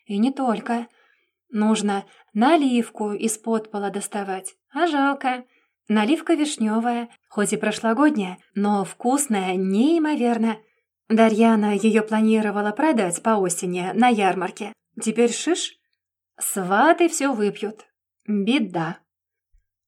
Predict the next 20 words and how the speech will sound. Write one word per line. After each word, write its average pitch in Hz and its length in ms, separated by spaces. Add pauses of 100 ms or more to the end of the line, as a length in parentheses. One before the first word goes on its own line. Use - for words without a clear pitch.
(240)
Ой, 196 260
а - 20
ведь 220 320
Дарьяна 240 560
сама-то 196 600 (200)
сватов 233 540
и 226 60
не 220 120
должна 208 460
встречать, 294 640 (180)
так 214 220
не 220 80
положено. 254 760 (600)
Но 202 220
и 233 100
доверить 214 760
это 202 280
дело 285 260
никому 233 400
нельзя. 214 500